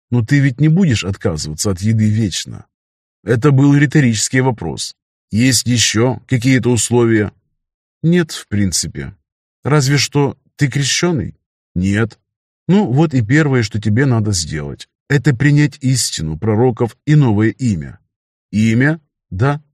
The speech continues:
имя. Старых имён у нас нет.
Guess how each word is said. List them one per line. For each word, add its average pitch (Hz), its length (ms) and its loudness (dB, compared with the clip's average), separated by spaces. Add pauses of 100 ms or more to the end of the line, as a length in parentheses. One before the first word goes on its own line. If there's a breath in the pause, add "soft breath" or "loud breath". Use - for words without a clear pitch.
(200)
имя. 107 400 -2 (320)
Старых 170 480 0
имён 151 260 4
у 143 80 -2
нас 127 280 0
нет. 82 320 -6